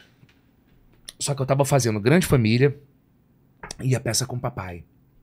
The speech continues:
E tava trabalhando de domingo a domingo, né? A Grande Família gravava segunda, terça, quarta e quinta. E a peça quinta, sexta, sábado e domingo. Então já tava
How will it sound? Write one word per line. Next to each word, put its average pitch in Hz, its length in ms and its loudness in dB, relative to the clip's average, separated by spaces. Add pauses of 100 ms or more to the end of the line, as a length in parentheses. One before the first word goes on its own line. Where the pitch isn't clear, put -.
(220)
E 95 120 -12 (1300)
tava 95 180 -6
trabalhando 98 320 -6
de 101 80 -8
domingo 101 260 -6
a 107 40 -6
domingo, 101 400 -6 (520)
né? 98 280 -10
A 95 100 -12
Grande 98 220 -8
Família 92 360 -8 (160)
gravava 95 380 -6
segunda, 117 360 -6
terça, 101 280 -8
quarta - 420 -12 (640)
e 120 80 -6
quinta. 139 420 -6 (1160)
E 120 80 0
a 113 60 4
peça 127 240 0
quinta, 131 300 -2
sexta, 135 260 -2
sábado 104 300 -2
e - 20 -8
domingo. 92 380 -8 (340)
Então 107 160 -4
já 104 120 -4
tava 117 440 0